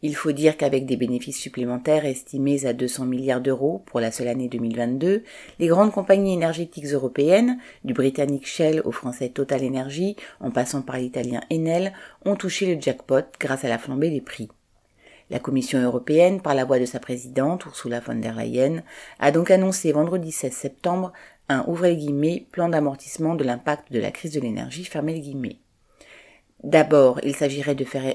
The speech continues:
baisser la consommation énergétique de tous les États membres. Ensuite, il faudrait plafonner temporairement les recettes des producteurs d'électricité,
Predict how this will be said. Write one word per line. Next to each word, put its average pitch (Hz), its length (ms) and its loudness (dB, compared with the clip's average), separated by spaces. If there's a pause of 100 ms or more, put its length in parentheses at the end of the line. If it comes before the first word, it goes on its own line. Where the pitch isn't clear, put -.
baisser 147 420 0
la 135 100 2
consommation 131 540 -4
énergétique 131 640 -6
de 139 80 -2
tous 127 180 -10
les 143 140 -4
États 160 180 0
membres. 139 380 -4 (540)
Ensuite, 165 480 -4
il 170 80 -6
faudrait 143 280 -2
plafonner 151 440 -2
temporairement 151 640 -2
les 107 160 -2
recettes 139 320 -2
des 135 100 -10
producteurs 135 480 -8
d'électricité, 123 800 -4